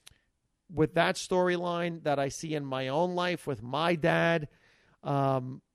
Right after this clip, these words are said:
but that's a movie that talks to me. And to me, for dramas, again, Reservoir Dogs, American History X, Godfather Part Two, pick any one of 'em. Godfather Part Two is gonna edge 'em all out.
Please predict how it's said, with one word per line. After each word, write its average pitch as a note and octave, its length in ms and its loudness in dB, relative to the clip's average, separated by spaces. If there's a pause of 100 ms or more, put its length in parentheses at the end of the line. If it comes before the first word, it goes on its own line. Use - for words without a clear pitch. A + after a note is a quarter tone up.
(280)
but D3 200 0
that's F#3 240 4
a F#3 60 2
movie E3+ 240 4
that C#3+ 180 0
talks D3+ 320 2
to D#3 60 -6
me. D3 140 -2
And C#3 140 -2
to C#3+ 120 -4
me, E3 300 0
for C#3+ 180 -2
dramas, D#3 680 0 (380)
again, D3 300 2
Reservoir F3 540 6
Dogs, D#3+ 340 4
American D#3+ 460 0
History D3+ 460 0
X, D3+ 300 0 (260)
Godfather D#3 580 2
Part D#3 400 0
Two, D3 440 2 (880)
pick F#3+ 240 0
any F#3 180 4
one F3+ 220 4
of D#3+ 100 -2
'em. E3+ 120 -2
Godfather F3+ 500 2
Part E3+ 300 -2
Two E3 220 0
is C#3 100 0
gonna D3 280 -2
edge D3+ 240 0
'em C#3+ 100 2
all B2+ 220 2
out. A2+ 260 -4